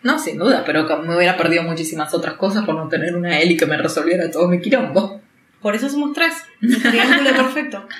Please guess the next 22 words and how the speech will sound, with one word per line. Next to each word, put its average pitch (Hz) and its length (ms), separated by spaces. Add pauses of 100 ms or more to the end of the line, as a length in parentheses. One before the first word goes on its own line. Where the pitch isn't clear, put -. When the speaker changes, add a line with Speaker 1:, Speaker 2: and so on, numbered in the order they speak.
(800)
Speaker 1:
<laughs> - 920
Pero 185 160
sí, 180 200
la, 165 180
la 180 160
compra 254 280
fue 190 180
así, 185 400
especial. 175 720 (380)
Pero, 185 640
mm, 160 240
algo 262 200
que 254 60
también 208 220
fue 220 140
súper 208 240
especial 196 480
y 226 80
que 170 100
creo 175 200
que 165 80
ya 165 360